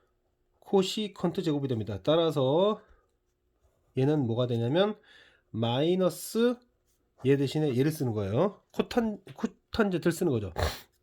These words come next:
그래서 일 플러스 코탄젠트 이렇게 되면서, 어,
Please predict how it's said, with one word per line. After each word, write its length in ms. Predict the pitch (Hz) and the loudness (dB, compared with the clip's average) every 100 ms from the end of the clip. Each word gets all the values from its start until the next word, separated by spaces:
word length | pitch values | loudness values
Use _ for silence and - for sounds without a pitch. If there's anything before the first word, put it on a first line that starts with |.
| _ _ _ _ _ - | _ _ _ _ _ -6
그래서 160 | 127 | -2
일 140 | 151 151 | -2 0
플러스 640 | 156 139 - - 139 196 - _ _ _ _ - | 2 2 0 2 2 0 -8 _ _ _ _ -12
코탄젠트 800 | - - - 185 156 143 131 147 | -12 -10 -2 -2 0 -4 -2 -2
이렇게 220 | 120 123 | 0 0
되면서, 520 | 113 104 107 123 90 _ _ - - - - - - | 0 -2 0 -2 -2 _ _ -20 -12 -4 -4 -4 -10
어, 360 | 160 160 160 | -4 0 0